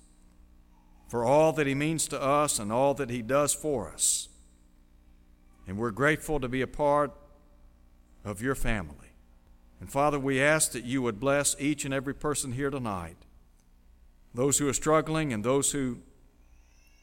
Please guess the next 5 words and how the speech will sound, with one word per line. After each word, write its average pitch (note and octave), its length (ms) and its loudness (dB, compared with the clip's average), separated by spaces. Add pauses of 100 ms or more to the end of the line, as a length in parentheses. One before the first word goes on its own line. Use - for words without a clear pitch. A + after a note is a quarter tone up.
(380)
are A#2 120 -4
facing C#3+ 400 0
difficulties C#3 680 -2
in C3 160 -4
life. G2 460 -6